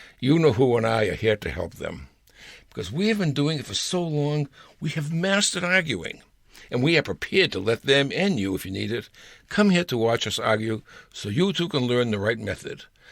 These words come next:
so you can have a long-lasting, loud-loving, and passionate relationship. In the nineteen fifties,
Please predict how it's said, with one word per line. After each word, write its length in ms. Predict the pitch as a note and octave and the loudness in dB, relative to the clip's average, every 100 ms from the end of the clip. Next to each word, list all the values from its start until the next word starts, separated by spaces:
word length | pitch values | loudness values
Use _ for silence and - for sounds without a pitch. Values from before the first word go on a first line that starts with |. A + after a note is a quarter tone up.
| - | -20
so 160 | - B2+ | -10 -4
you 120 | C3+ | 0
can 80 | C#3+ | 2
have 180 | A#2+ G#2 | 0 0
a 40 | |
long-lasting, 920 | A2+ B2+ C3+ B2+ G#2+ G#2+ - A#2 A2+ - | 2 6 6 4 2 0 -2 -2 -2 -4
loud-loving, 800 | A2+ A#2+ D3+ C#3 A2 G#2 G#2+ A2 - | -2 2 2 2 2 2 0 -2 -4
and 160 | G2+ | -10
passionate 420 | - A#2 G2 - | -4 -2 -2 -4
relationship. 640 | G#2 F2 F2 - - G2 - - _ _ _ _ _ _ _ _ _ _ _ | -8 -6 -4 -2 0 0 -4 -20 _ _ _ _ _ _ _ _ _ _ _
In 120 | A#2 B2+ | -4 0
the 80 | |
nineteen 480 | C#3 F3 F#3+ D#3+ D3+ | 2 2 2 2 0
fifties, 840 | B2+ C3+ C#3+ - - - - - | 0 2 2 0 -12 -10 -10 -10